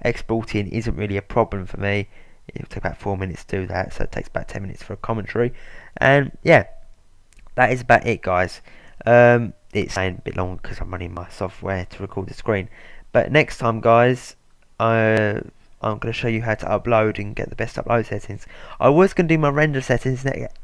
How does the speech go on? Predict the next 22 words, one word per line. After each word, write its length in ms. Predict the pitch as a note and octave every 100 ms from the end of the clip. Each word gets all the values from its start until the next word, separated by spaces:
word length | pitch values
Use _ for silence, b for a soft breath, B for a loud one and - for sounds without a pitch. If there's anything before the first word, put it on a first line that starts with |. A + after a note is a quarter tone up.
| -
next 280 | B2 - C3
episode, 500 | - - C3+ C3 - B B -
but 60 | A#2
I 40 |
thought 180 | - A#2+
whilst 220 | B2 -
trying 280 | - A#2 G#2+
it 80 | -
out, 260 | G#2 G#2
I 40 | A2+
might 140 | F2
as 100 | F2
well 80 | G#2+
just 160 | G2 -
show 100 | G2+
you 220 | G2 G2
all 160 | G2
the 100 | G2+
editing 520 | F#2+ - - - F#2+ G2 B B -
in 140 | A#2
this 220 | B2+ -
episode. 480 | G2+ - F#2+ F#2+